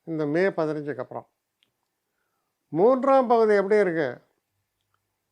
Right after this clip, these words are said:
நான் முன்னாடி எப்படி ரொட்டீனா வேலை செஞ்சேனோ, அதே மாதிரி தான் இப்பவும் வேலை செய்றேன். அப்ப நான் செஞ்ச வேலைக்கு எனக்கு நூறு ரூபா கிடைச்சதுன்னா,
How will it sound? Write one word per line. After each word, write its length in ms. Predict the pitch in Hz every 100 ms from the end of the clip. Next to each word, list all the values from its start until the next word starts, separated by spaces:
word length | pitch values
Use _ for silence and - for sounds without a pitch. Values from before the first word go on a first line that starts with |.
| _ _ _ _ _ _ _ _ _
நான் 260 | - 147 143
முன்னாடி 460 | 160 208 233 220
எப்படி 240 | 196 196 208
ரொட்டீனா 520 | 180 160 196 208 190
வேலை 220 | 185 190
செஞ்சேனோ, 420 | 185 175 180 190
அதே 500 | 165 147 175 185 214
மாதிரி 260 | 220 208 196
தான் 140 | 196
இப்பவும் 280 | 165 190 185
வேலை 200 | 165 170
செய்றேன். 840 | 165 151 139 135 135 165 202 196 - _ _ _ _ _ _ _ _ _ _ _ _ _
அப்ப 340 | - 139 - 190
நான் 240 | 180 160
செஞ்ச 400 | - 180 214 226
வேலைக்கு 380 | 208 196 190 202
எனக்கு 240 | 185 165
நூறு 280 | 156 185 185
ரூபா 240 | 185 196
கிடைச்சதுன்னா, 920 | 196 170 170 170 160 156 156 139 151